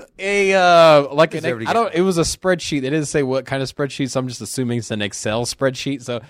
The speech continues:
Speaker 1: could you imagine opening up your Excel account? Or, like, what if you didn't pay your Excel, like, membership? You know what I'm saying? Like, the Microsoft Office membership?
Speaker 2: Dude.
Speaker 1: Like, you got locked out of it or something? <laughs>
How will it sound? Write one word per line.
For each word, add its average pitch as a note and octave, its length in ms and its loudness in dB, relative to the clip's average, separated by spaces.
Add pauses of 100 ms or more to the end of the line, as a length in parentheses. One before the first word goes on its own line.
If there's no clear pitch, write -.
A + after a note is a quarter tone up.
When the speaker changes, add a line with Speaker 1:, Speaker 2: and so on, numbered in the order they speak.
(140)
Speaker 1:
could E3+ 120 -2
you E4+ 120 8
imagine F#3 480 4 (500)
opening F#3+ 340 2
up F#3 140 2
your E3+ 140 4
Excel D3 400 0
account? D#3 400 -2 (340)
Or, D3+ 120 4
like, E3+ 120 4
what G#3+ 140 6
if - 80 -4
you C#4+ 80 0
didn't E3+ 220 0
pay B2+ 120 -2
your G#2 140 -2
Excel, A2+ 400 -2
like, G2+ 140 -4
membership? F#2 600 -8
You A#2 140 -6
know C3 60 -4
what B2+ 60 -2
I'm - 40 -4
saying? C3 180 -4
Like, G#2 140 -6
the G#2 80 -10
Microsoft A2+ 480 -4
Office A#2 340 -8
membership? C3+ 540 -8
Speaker 2:
Dude. G2 100 -20
Speaker 1:
Like, G#2 120 -12
you A#2 100 -10
got F#2+ 160 -10
locked G#2 260 -6
out A2 160 -10
of B2+ 80 -10
it C3 60 -8
or B2+ 80 -8
something? D3 380 -4
<laughs> - 260 -8